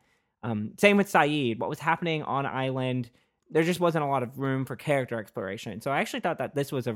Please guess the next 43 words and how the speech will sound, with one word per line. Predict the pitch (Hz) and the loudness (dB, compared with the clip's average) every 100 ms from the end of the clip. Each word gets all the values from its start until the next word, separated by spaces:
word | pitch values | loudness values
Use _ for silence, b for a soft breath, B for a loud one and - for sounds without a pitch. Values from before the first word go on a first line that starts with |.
| 110 | -4
really | - 127 120 | 0 2 2
nice | 113 107 113 - | 2 0 -2 -4
way. | 104 95 | -4 -4
It, | - 113 117 | -4 -6 -6
it, | - 123 - | -6 -8 -6
it | 123 | -4
gave | 139 143 | -2 -2
a | |
nice | 139 120 | -2 -4
blueprint | - 123 - 98 | -4 -4 -4 -10
for | 110 | -8
how, | - 98 95 92 - | -6 -4 -4 -8 -10
you | 104 | -8
know, | 104 98 - _ | -8 -8 -12 _
the | - 104 85 | -8 -8 -6
writers | 113 110 113 | -6 -6 -6
can | - 110 | -6 -6
keep | - - | -4 -4
doing | 110 110 | -4 -4
that. | 101 78 - | -4 -6 -6
And | |
I | 113 | -6
hope | 110 92 _ _ _ _ | -6 -8 _ _ _ _
to | 113 | -2
see | - | 2
a | 117 | 4
little | 104 101 | 2 -2
bit | 95 | -2
more | 90 113 | -2 -2
of | 113 | -2
that, | 92 - | -2 -4
'cause | 135 | -2
there | 123 | 0
was | 120 | 0
a | 110 | -2
lot | 107 117 113 107 | 2 4 4 2
of | 104 | -2
parallels | 113 104 95 85 85 | -2 -2 -2 -4 -6
of, | 104 | -8
like, | 104 - | -10 -10
seeing | - 135 123 | -4 0 0
the | 113 | -2
characters, | - 113 107 - 107 104 - | -4 -4 -6 -6 -6 -8 -12